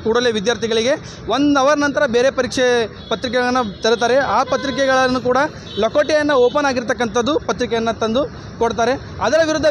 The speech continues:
ವಿದ್ಯಾರ್ಥಿಗಳು ಧ್ವನಿ ಎತ್ತಿ, ಇಲ್ಲಿ ಅಕ್ರಮ ನಡೆದಿದೆ ಅಂತ ಹೇಳಿ ಧ್ವನಿ ಎತ್ತಿ ಹುಡುಗರು ಆಚೆ ಬಂದು ಅಭ್ಯರ್ಥಿಗಳು ಪ್ರೊಟೆಸ್ಟ್ ಮಾಡ್ತಾರೆ. ಕೆ ಪಿ ಎಸ್ ಸಿ ವಿರುದ್ಧ ಏನಪ್ಪ ಅಂತಂದರೆ ಧ್ವನಿ ಎತ್ತಾರೆ. ಅಲ್ಲಿರ್ತಕ್ಕಂಥ ಮೇಲ್ವಿಚಾರಕರಿಗೆ ಪ್ರಶ್ನೆ ಮಾಡಿದಾಗ ದುರಂತ ಏನಪ್ಪ ಅಂದರೆ ಅಲ್ಲಿರ್ತಕ್ಕಂಥ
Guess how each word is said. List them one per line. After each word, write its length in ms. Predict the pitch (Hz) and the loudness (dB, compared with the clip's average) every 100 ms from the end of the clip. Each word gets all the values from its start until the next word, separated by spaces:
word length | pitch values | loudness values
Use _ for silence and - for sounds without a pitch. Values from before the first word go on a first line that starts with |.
| 277 | 2
ವಿದ್ಯಾರ್ಥಿಗಳು 460 | 262 277 269 277 | 0 0 2 2
ಧ್ವನಿ 200 | 226 247 | 2 2
ಎತ್ತಿ, 300 | 262 247 262 285 - - 233 | 0 0 -2 -4 -6 -6 0
ಇಲ್ಲಿ 120 | 247 226 | 2 2
ಅಕ್ರಮ 260 | 285 330 | 2 2
ನಡೆದಿದೆ 260 | 302 294 277 | 2 2 0
ಅಂತ 160 | 269 262 | 2 2
ಹೇಳಿ 160 | 262 | 2
ಧ್ವನಿ 220 | 226 240 | 2 0
ಎತ್ತಿ 240 | 254 240 247 | 0 0 0
ಹುಡುಗರು 380 | 220 233 240 247 - - 175 208 | 2 2 2 0 -4 -8 -2 0
ಆಚೆ 200 | 233 294 | 2 2
ಬಂದು 240 | 277 269 | 2 2
ಅಭ್ಯರ್ಥಿಗಳು 880 | 226 233 233 240 240 240 226 - - - 208 | 2 2 0 0 2 2 0 -4 -12 -4 0
ಪ್ರೊಟೆಸ್ಟ್ 320 | 220 285 269 | 2 0 2
ಮಾಡ್ತಾರೆ. 320 | 254 226 233 233 226 - - - - | 0 2 0 0 -4 -10 -10 -8 0
ಕೆ 140 | 247 | 0
ಪಿ 100 | 277 | 2
ಎಸ್ 80 | - | -2
ಸಿ 60 | 277 | 0
ವಿರುದ್ಧ 220 | 269 269 262 | 0 0 0
ಏನಪ್ಪ 180 | 254 254 | 0 -2
ಅಂತಂದರೆ 260 | 233 247 | 0 0
ಧ್ವನಿ 200 | 214 254 285 | 0 0 0
ಎತ್ತಾರೆ. 300 | 254 233 226 214 - - | 0 0 0 0 -2 -2
ಅಲ್ಲಿರ್ತಕ್ಕಂಥ 560 | 220 240 302 294 285 277 277 240 - - 208 | 0 0 0 0 0 0 0 0 -2 -2 0
ಮೇಲ್ವಿಚಾರಕರಿಗೆ 640 | 262 302 302 294 285 285 262 | 0 0 0 0 -2 -2 -2
ಪ್ರಶ್ನೆ 200 | 247 277 269 | -2 0 0
ಮಾಡಿದಾಗ 260 | 240 233 269 262 214 - - - - - | 2 0 0 0 -2 -6 -6 -6 -6 -2
ದುರಂತ 280 | 220 311 302 | 0 0 2
ಏನಪ್ಪ 220 | 285 269 | 0 2
ಅಂದರೆ 140 | 269 277 | 0 0
ಅಲ್ಲಿರ್ತಕ್ಕಂಥ 420 | 247 - 269 269 | 0 -2 -2 0